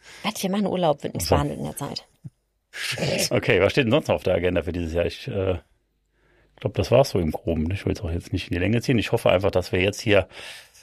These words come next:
Speaker 2: öfter mal wieder zusammenfinden und, äh, für uns auch mal erkennen, was wir so machen. <laughs> Es geht oft so ein bisschen unter.
Speaker 1: Ach so, dass ich dich auch mit ins Boot nehmen kann bei gewissen Sachen.
Speaker 2: Ich will den Podcast auch selber nochmal anhören,
Speaker 1: <laughs>
Speaker 2: hinten,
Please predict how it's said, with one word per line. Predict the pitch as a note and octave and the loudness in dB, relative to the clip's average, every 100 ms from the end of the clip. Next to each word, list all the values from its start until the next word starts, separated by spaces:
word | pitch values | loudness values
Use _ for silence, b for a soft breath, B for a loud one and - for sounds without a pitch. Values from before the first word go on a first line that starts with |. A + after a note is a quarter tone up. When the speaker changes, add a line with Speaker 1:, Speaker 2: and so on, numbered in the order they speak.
| B _ | B _
Speaker 2:
öfter | - F3 A#2+ | 4 6 6
mal | F#2 F2 | 4 4
wieder | F2 | 2
zusammenfinden | E2+ E2+ E2 E2 - A2+ C3+ | 0 2 2 2 0 0 0
und, | C3 G2+ G2 - - | 0 0 0 -2 -4
äh, | G#2+ F#2 F2 E2 b b b b b b b _ _ _ _ | 2 2 2 -2 b b b b b b b _ _ _ _
für | - | -6
uns | A#2 G#2 | 0 2
auch | F2+ | 4
mal | F#2+ F#2+ | 6 4
erkennen, | D#2+ - G#2 G2 F#2+ F2+ - _ b b | 2 2 4 4 2 0 -12 _ b b
was | - G#2 | -4 0
wir | |
so | F2+ | 2
machen. | F#2 A#2 G#2+ | 4 4 2
<laughs> | B B B B B B B B _ - - - C3 | B B B B B B B B _ -8 -8 -6 -6
Es | - | -4
geht | F#2+ | -2
oft | G2 - | 0 2
so | - | 2
ein | |
bisschen | F#2 - | 2 2
unter. | G2 A2+ F#2 B B - | 2 2 0 B B -8
Speaker 1:
Ach | G#3+ | -6
so, | - D4 G3 b b b b _ | -2 -2 -2 b b b b _
dass | G3 F#3 | -6 -6
ich | |
dich | - F3 E3 | -6 2 4
auch | |
mit | E3+ | 4
ins | C#3 | -2
Boot | - E3 | -2 0
nehmen | D#3 D#3 | 0 -2
kann | D3 D3 D3 | -2 -4 0
bei | D3+ D#3 | 2 2
gewissen | D#3 D#3+ D#3 E3 D3 _ _ _ _ - | 0 -6 -6 -6 -8 _ _ _ _ -2
Sachen. | F3 E3 D#3+ | 0 0 -2
Speaker 2:
Ich | - | 2
will | A2+ | 4
den | G2 | 4
Podcast | A#2+ A2+ G#2+ | 2 2 2
auch | |
selber | F#2 A#2 F#2+ | 4 6 4
nochmal | F2 - | 2 2
anhören, | G2+ F#2+ G2+ | 2 4 4
Speaker 1:
<laughs> | |
Speaker 2:
hinten, | F#2 B2+ | 6 4